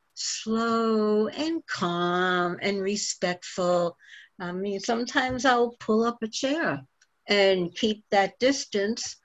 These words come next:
I'll talk softly, or maybe not talk at all. You know, they, uh, if you talk softly and they're yelling and shouting, sooner or later they have to stop because they can't hear you. Or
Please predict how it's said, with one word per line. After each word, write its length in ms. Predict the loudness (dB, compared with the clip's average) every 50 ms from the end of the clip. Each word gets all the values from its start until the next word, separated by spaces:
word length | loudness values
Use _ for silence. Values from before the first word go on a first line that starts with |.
| _ _ _ _ _ -10
I'll 160 | -8 -8 -8
talk 400 | -6 -4 0 0 2 0 0 -4 _ _ _ _ _ _ _ _ _ _ _ _
softly, 720 | -12 -6 0 2 2 2 2 0 -4 -2 -2 0 0 -2 -4 -10 _ _ _ _ _ _ -4
or 160 | -2 2 4
maybe 320 | 4 4 4 2 0 0
not 240 | 0 0 0 0 -2
talk 340 | -2 0 0 0 0 0 0
at 100 | 0 2
all. 460 | 2 2 2 4 4 4 2 0 -6 _ _ _ -20 -20 -20 _ _
You 120 | -6 -6 -4
know, 120 | -4 -4
they, 500 | -4 0 2 4 6 6 6 6 6 6
uh, 160 | 6 6 4
if 180 | 4 2 0 -2
you 80 | -6 -8
talk 320 | -4 -2 0 0 0 -2
softly 640 | -2 0 0 0 0 -2 -4 -4 -2 0 0 0 0
and 120 | 0 2
they're 440 | 2 2 2 4 2 2 2 2 2
yelling 520 | 2 2 4 4 4 4 4 2 2 0
and 140 | 0 0 -2
shouting, 720 | 0 2 2 2 2 2 2 0 0 0 0 -2 -4 -6 -6
sooner 300 | -4 0 0 2 4 4
or 80 | 4
later 340 | 4 4 4 4 2 2 2
they 140 | 0 0 0
have 260 | 0 0 0 -2 -4
to 80 | -6 -4
stop 480 | -4 -4 0 4 6 6 6 6 4 0 -6 -18 -20 -20 -20 -18 -16 -2
because 400 | 0 2 2 6 8 8 8 8
they 180 | 6 4 2 2
can't 500 | 0 -6 -4 -2 2 2 4 2 2 0 -6
hear 340 | -2 0 4 8 10 10 10
you. 500 | 10 8 6 2 0 0 0 -2 -4 -8 _ -20 -20 -20 -20 -20 _ _ _ -12
Or 180 | -8 -8 -6